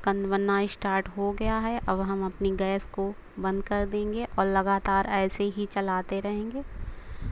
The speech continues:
इसे छोड़ना नहीं है। अगर आप छोड़ देंगे तो इसमें एक ही, एक ही जगह पे जम जाएगा।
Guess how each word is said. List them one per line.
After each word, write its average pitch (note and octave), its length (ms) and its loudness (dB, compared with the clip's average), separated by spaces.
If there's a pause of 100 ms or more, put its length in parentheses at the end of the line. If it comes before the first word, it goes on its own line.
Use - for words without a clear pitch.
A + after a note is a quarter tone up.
(760)
इसे G3 240 0
छोड़ना F#3+ 500 0
नहीं F#3+ 300 2
है। A3+ 160 -2 (300)
अगर F#3+ 220 0
आप F#3+ 200 4
छोड़ G3 320 0
देंगे G3+ 380 0
तो G3 200 -2
इसमें F#3+ 420 0 (760)
एक F#3+ 200 2
ही, G3+ 220 -2 (1300)
एक G3 160 8
ही G3 180 6
जगह F#3+ 300 4
पे F#3+ 160 2
जम F#3 300 0
जाएगा। G3 400 0